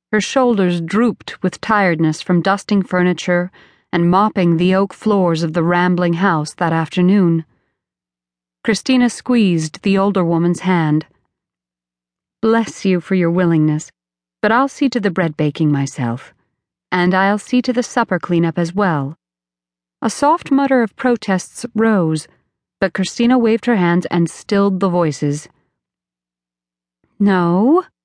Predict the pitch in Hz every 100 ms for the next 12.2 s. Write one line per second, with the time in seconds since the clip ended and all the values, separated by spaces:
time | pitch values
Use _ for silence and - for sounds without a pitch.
0 | _ _ _ - 214 247 277 254 202 190
1 | - 214 226 233 226 214 202 220 220 214
2 | 202 202 190 196 - - 151 143 139 160
3 | _ _ _ _ _ _ _ _ _ -
4 | 220 247 269 254 226 196 214 - 240 196
5 | 165 156 - 214 165 156 156 175 208 -
6 | 196 202 196 160 147 156 151 156 - _
7 | _ _ _ _ _ _ _ - - 233
8 | 208 156 - 156 147 170 _ _ _ _
9 | - 214 - 254 269 - 247 233 269 -
10 | 202 190 190 175 165 170 175 190 220 214
11 | - 202 190 160 151 151 151 170 - 170
12 | 156 -